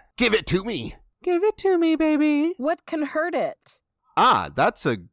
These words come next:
Speaker 1: good question.
Speaker 2: What can we do to stop this? Are there mitigation techniques?
Speaker 1: Okay, so the, the way to remove it once it's already been done is incredibly difficult.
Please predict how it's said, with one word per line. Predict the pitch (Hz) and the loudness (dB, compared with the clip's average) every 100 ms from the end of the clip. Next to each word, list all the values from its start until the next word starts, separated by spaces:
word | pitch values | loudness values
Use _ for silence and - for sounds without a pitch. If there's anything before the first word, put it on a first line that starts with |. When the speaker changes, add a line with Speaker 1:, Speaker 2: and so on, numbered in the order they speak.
| _ | _
Speaker 1:
good | 98 92 104 - | -4 -4 -6 -12
question. | - 185 - - 73 65 | -2 -2 -2 -10 -12 -8
Speaker 2:
What | 214 202 | -8 -8
can | 247 | -8
we | 214 | -8
do | 208 220 | -6 -8
to | 208 | -8
stop | - 208 214 _ | -8 -8 -10 _
this? | - 175 - - - _ _ | -20 -16 -12 -12 -14 _ _
Are | 160 | -8
there | 156 | -6
mitigation | 156 180 190 160 165 156 202 196 | -4 -2 -4 -4 -4 -4 -6 -8
techniques? | 208 202 214 214 208 - - | -8 -8 -6 -8 -8 -12 -4
Speaker 1:
Okay, | 196 185 90 | 0 0 -2
so | - - 156 | -4 2 2
the, | 127 156 143 135 127 - | 4 0 0 -8 -14 -8
the | 151 139 | -2 0
way | 143 170 226 247 - _ - | 0 0 0 -4 -10 _ -10
to | 143 143 139 135 131 123 | -2 0 0 0 -2 -2
remove | 113 113 104 113 110 | -2 -2 0 -2 0
it | 113 - | -4 -2
once | 107 98 | -6 -4
it's | 104 | -6
already | - 98 104 101 | -4 -2 -2 -4
been | 87 87 | -6 -6
done | 82 90 82 | -6 -6 -8
is | - 85 82 85 | -8 -8 -6 -8
incredibly | - 92 170 156 117 | -8 -2 -2 0 -4
difficult. | 101 101 95 - 52 - | -6 -8 -8 -12 -14 -16